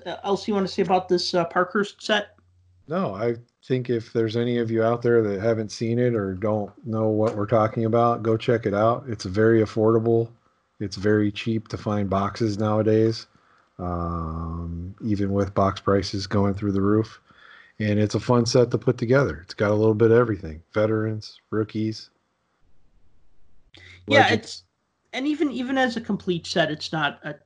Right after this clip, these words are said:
Speaker 1: it's not terrible to, to find. Uh, I mean, we're talking maybe, like, a, like, around, I mean, I don't know now. I know a couple of years ago I sold my second complete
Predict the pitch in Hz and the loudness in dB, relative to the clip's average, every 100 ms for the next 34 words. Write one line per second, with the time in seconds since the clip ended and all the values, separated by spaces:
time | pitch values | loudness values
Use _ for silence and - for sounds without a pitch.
0 | _ _ _ 170 - 175 156 - - - | _ _ _ -8 -6 0 0 -2 -12 -6
1 | 156 147 160 131 120 - _ - - 135 | -4 -4 -6 -10 -12 -14 _ -16 -10 -8
2 | 127 127 135 - _ 160 - 165 127 123 | -8 -10 -12 -16 _ -12 0 2 2 -2
3 | 160 - - - 117 110 - - 147 135 | -8 -12 -10 -6 -4 -4 -6 -8 -8 -6
4 | 165 - - - 175 208 170 185 175 165 | -10 -12 -20 -12 0 2 4 4 4 2
5 | 156 151 160 151 147 160 151 147 - 160 | 2 -2 -2 -4 -4 -4 -6 -6 -4 0
6 | 170 165 160 156 160 156 233 254 226 254 | 2 4 4 2 0 0 0 2 4 4
7 | 233 175 160 135 107 - 170 202 220 196 | 4 0 -2 -6 -8 -4 -2 0 0 -2
8 | 196 240 233 170 165 156 160 165 151 - | -2 -4 -2 -4 -4 -4 -4 -4 -4 -6
9 | 180 170 170 147 - 165 - 151 - 170 | -4 -2 -4 -8 -6 -6 -6 -10 -6 -8
10 | - 160 156 | -6 -8 -8